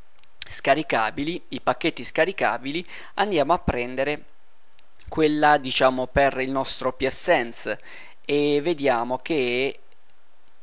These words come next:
questa qui, P F Sense Full Update due punto zero punto tre Release I tre otto sei.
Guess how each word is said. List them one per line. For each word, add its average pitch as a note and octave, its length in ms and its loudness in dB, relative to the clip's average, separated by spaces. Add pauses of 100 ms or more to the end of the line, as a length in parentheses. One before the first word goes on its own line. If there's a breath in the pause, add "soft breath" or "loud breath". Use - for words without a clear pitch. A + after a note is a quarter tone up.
(500)
questa C3 380 0
qui, A2 220 -6
P D#3 180 2
F D3 60 0
Sense A#2+ 420 -2
Full D3 160 -4
Update F3+ 480 2
due C#3+ 200 0
punto C#3 400 -2
zero C3+ 280 0
punto C3 360 -6
tre C#3+ 320 2 (200 loud breath)
Release C#3 540 -4
I F3 240 -10
tre C3 220 0
otto B2 240 -4
sei. A#2 540 -4